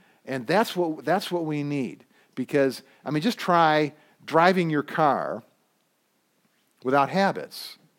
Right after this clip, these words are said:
I mean, you, you're not a safe driver if you don't have a, a number of habits.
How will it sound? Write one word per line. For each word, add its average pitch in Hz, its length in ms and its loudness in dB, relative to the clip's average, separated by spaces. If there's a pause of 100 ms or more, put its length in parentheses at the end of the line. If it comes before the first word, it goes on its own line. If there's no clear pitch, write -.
(360)
I 135 40 -10
mean, 143 80 -6
you, 147 80 -2
you're 151 120 0
not 180 160 6
a 196 40 4
safe 170 320 0
driver 156 340 2
if 120 100 -4
you 131 60 -6
don't 127 160 -2
have 123 240 -2
a, 113 240 -12
a 113 100 -10
number 120 260 -4
of 98 100 -6
habits. - 580 -14